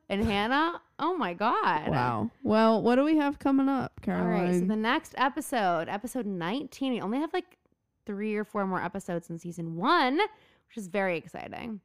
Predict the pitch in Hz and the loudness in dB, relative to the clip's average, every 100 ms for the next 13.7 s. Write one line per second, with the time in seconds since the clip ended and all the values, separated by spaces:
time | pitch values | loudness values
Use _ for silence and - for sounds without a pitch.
0 | - 269 214 208 208 - 277 269 302 294 | -4 -2 0 -2 -6 -4 -4 0 0 -2
1 | 262 269 269 262 - 254 247 240 233 214 | 0 2 2 0 0 0 -2 -2 -4 -4
2 | - 233 - 254 226 - 208 - 156 131 | -6 -6 -4 -4 -4 -6 -6 -4 -4 -6
3 | - - - - _ _ - 233 - 262 | -12 -20 -20 -20 _ _ 0 0 2 -2
4 | 240 - 269 311 381 381 370 359 320 320 | -2 2 2 2 2 2 2 2 2 2
5 | 330 294 269 294 - 240 185 214 - 233 | 0 0 0 0 -2 -2 -2 -4 -6 -12
6 | - 220 220 202 185 185 - 202 214 180 | 0 2 2 2 0 -2 -4 -2 0 0
7 | 170 - - 220 285 311 254 302 247 175 | -2 -6 0 4 4 4 2 0 2 4
8 | 208 160 107 - - 180 175 254 - 196 | 4 2 -2 -6 -4 -4 0 -2 -4 -6
9 | 170 - 190 208 254 226 156 170 - - | -8 -4 -4 -2 -2 -4 -4 -6 -8 -16
10 | _ _ - _ _ 247 254 269 330 381 | _ _ -20 _ _ 0 2 4 2 2
11 | 359 - 277 247 214 208 262 349 220 196 | 0 0 0 2 0 -4 0 2 2 -2
12 | 214 - 370 440 381 190 175 165 180 - | -6 -2 -2 0 -4 -6 -4 -4 -4 -6
13 | 269 277 330 311 196 156 175 | -6 -4 -2 -2 -2 -4 -6